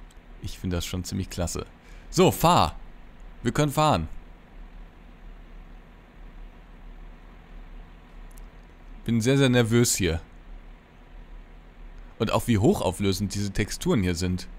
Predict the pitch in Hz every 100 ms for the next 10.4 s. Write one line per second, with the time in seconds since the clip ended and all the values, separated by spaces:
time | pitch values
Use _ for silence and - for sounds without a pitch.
0 | - - - - - - - - - -
1 | - - - - - - - - - 101
2 | 101 104 98 - - - - - - -
3 | - - - - - 101 104 90 80 -
4 | - - - - - - - - - -
5 | - - - - - - - - - -
6 | - - - - - - - - - -
7 | - - - 117 110 113 120 - 120 95
8 | 95 101 127 131 135 117 - 117 - -
9 | 143 - 127 120 - 117 90 90 - 92
10 | 92 92 92